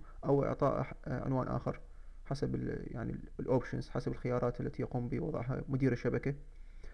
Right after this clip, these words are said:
كذلك يسمح بإعادة استخدام الح-، ال-، العناوين، لأنه هذه العناوين راح تمنح فقط لهذه الحواسيب ما دامت هذه الحواسيب متصلة بالشبكة.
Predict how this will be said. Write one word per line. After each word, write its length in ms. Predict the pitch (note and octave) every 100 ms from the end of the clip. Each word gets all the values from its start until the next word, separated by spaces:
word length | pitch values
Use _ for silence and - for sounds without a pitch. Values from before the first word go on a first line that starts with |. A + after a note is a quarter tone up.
| - - -
كذلك 300 | E3 D3+ D#3
يسمح 360 | D#3 - C3+
بإعادة 460 | C3+ C3 B2 D3+ D3
استخدام 420 | - - C#3 C#3
الح-، 140 | B2+ -
ال-، 380 | - B2+ A#2+
العناوين، 540 | - - C3 B2+ B2 C3 -
لأنه 440 | C3 B2 A#2+ B2+ A#2+
هذه 160 | C3 C3
العناوين 380 | - B2+ B2+
راح 100 | B2
تمنح 320 | - D3 B2+ -
فقط 320 | C#3+ - -
لهذه 240 | C#3 B2+
الحواسيب 460 | C#3+ C3+ C3 C#3+ C#3
ما 120 | B2+
دامت 300 | C3 C3 C3+
هذه 60 | C3+
الحواسيب 380 | C3+ C#3 C#3
متصلة 320 | C3+ C#3 C#3+ C3+
بالشبكة. 440 | C3+ C3 A#2